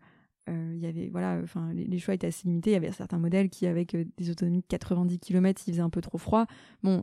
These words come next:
c'est, c'est compliqué de, d'exiger de, du continent européen de passer, euh, à la voiture électrique quand on a, euh, que ça comme solution abordable, finalement.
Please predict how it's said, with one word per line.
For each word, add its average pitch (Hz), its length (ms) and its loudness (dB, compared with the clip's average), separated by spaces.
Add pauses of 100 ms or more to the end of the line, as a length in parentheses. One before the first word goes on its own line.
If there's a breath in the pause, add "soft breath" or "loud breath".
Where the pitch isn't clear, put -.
c'est, - 220 -12
c'est 185 120 -4
compliqué 185 360 2
de, 180 180 2
d'exiger 175 380 0
de, 170 320 2
du - 340 -6
continent 190 320 2
européen 185 320 2
de 185 60 4
passer, 185 360 -2
euh, 170 240 0
à - 60 -4
la 180 80 0
voiture 175 220 -2
électrique 190 320 -2
quand 175 120 2
on 175 100 2
a, 185 180 2
euh, 170 100 4 (340 soft breath)
que 196 120 2
ça 202 140 4
comme 190 140 2
solution 175 340 -2
abordable, 180 520 2
finalement. 165 360 -2